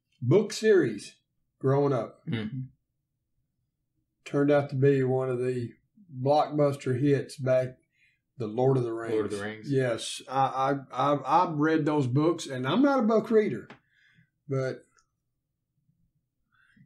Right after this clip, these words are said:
Speaker 1: in junior high and high school, man, I read those things over and over and over again. And, you know, when I get old, they make movies out of it.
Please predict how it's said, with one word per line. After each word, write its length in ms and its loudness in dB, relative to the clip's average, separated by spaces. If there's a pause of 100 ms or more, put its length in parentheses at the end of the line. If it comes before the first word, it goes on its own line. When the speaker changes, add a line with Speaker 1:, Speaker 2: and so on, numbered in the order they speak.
(120)
Speaker 1:
in 200 -2
junior 300 0
high 240 -4
and 100 -4
high 200 -4
school, 400 -6
man, 260 -8
I 80 -6
read 280 -4
those 180 -6
things 600 -14 (840)
over 360 -6
and 120 -14
over 260 -10
and 100 -14
over 220 -14
again. 460 -20 (180)
And, 100 -20 (960)
you 120 -18
know, 160 -20
when 220 -20
I 40 -20
get 200 -18
old, 260 -18
they 80 -20
make 280 -20
movies 400 -18
out 140 -18
of 60 -20
it. 100 -20